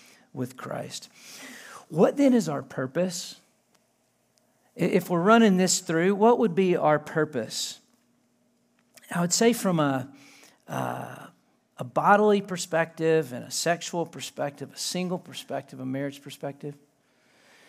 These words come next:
that our purpose in First Corinthians six nineteen and twenty is to glorify God. Do you not know that your body is a temple of the Holy Spirit who's in you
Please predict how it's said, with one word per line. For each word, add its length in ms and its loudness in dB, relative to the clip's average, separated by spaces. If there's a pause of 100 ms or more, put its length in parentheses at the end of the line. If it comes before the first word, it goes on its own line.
(420)
that 260 2 (520)
our 120 0
purpose 520 2
in 100 -4
First 260 -2
Corinthians 240 -6
six 200 -10
nineteen 360 -6
and 100 -10
twenty 320 -6
is 80 -10
to 80 -14
glorify 500 -6
God. 300 -8
Do 100 -10
you 80 -2
not 200 2
know 260 0
that 160 -10
your 160 -8
body 500 -6
is 120 -10
a 40 -18
temple 360 -10
of 80 -8
the 60 -14
Holy 280 -12
Spirit 520 -12
who's 180 -14
in 180 -8
you 160 -10